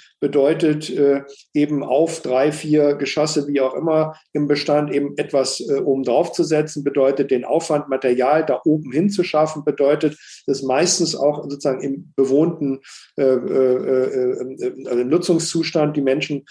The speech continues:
sind in ihren Wohnungen unten drunter mit all dem Aufwand, den das bedeutet, ist eine der teuersten Möglichkeiten. Aber es ist eine Möglichkeit.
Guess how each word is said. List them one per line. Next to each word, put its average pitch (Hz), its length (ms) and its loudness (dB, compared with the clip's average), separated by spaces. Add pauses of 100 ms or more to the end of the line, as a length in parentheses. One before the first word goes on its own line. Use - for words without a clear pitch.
(240)
sind 151 220 2
in 156 100 -4
ihren 139 220 2
Wohnungen 165 320 2
unten 156 240 -2
drunter 151 280 0
mit 139 140 0
all 131 160 0
dem 135 160 0
Aufwand, 165 380 -2
den 156 80 -2
das 151 200 -4
bedeutet, 147 460 2
ist 139 160 -6
eine 135 160 2
der 135 160 2
teuersten 120 640 -2
Möglichkeiten. 117 760 -4
Aber 175 420 2
es - 240 0
ist - 300 0
eine 120 180 0
Möglichkeit. 101 640 -6